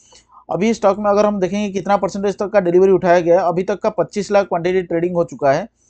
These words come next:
और बारह लाख क्वांटिटी यहाँ पे डिलीवरी उठाया चुका है, जो कि फ़ोर्टी सेवन परसेंटेज का डिलीवरी है।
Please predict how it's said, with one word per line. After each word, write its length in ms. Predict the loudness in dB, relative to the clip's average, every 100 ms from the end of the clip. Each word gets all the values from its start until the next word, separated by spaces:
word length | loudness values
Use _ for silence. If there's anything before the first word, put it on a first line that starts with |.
| _ _ -8
और 100 | 0
बारह 220 | 4 4
लाख 160 | 2
क्वांटिटी 300 | 0 -4 -2
यहाँ 140 | -2 -2
पे 100 | -4
डिलीवरी 300 | -2 0 0
उठाया 240 | 0 0
चुका 220 | -2 -2 -2
है, 80 |
जो 140 | 0 -4
कि 280 | -2 0 -2
फ़ोर्टी 280 | -4 -8 -6
सेवन 220 | -4 -4
परसेंटेज 380 | -6 -6 -6 -4
का 80 | -4
डिलीवरी 400 | -4 -2 -2
है। 80 | -4